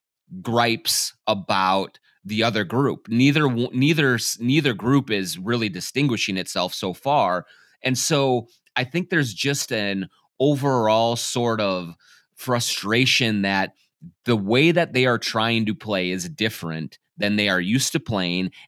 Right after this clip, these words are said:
And so far, the results have been too sporadic for them to really feel good about. And so I think that there's just this kind of, there's this tension right now. They wanna start seeing results. And that's why it's really going to be interesting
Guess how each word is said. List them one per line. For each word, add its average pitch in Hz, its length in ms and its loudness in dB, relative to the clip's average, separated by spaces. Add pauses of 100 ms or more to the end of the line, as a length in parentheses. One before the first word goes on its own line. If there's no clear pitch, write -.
And 110 160 -2
so 143 260 2
far, 131 340 2
the 104 120 -2
results 101 720 -2 (140)
have 95 220 -4
been 92 200 0
too 120 240 0
sporadic 98 600 0
for 98 160 -6
them 95 200 0
to 90 80 -4
really 98 320 0
feel 90 260 -2
good 80 240 -6
about. 60 360 -6 (360)
And 113 140 -2
so 123 160 2
I 110 80 4
think 151 260 -4
that 131 220 -2
there's 113 240 0
just - 260 -4
this 95 220 -8
kind 127 360 0
of, 90 200 -4 (480)
there's 110 180 0
this 107 160 -2
tension 143 400 2
right 113 140 2
now. 101 100 2
They 107 140 2
wanna 143 300 2
start 131 300 0
seeing 123 400 2
results. 90 800 -2 (440)
And 101 600 2 (160)
that's 135 260 0
why 151 200 2
it's 113 340 0
really 131 320 2
going 113 280 0
to 101 60 -2
be 95 160 0
interesting 85 760 -6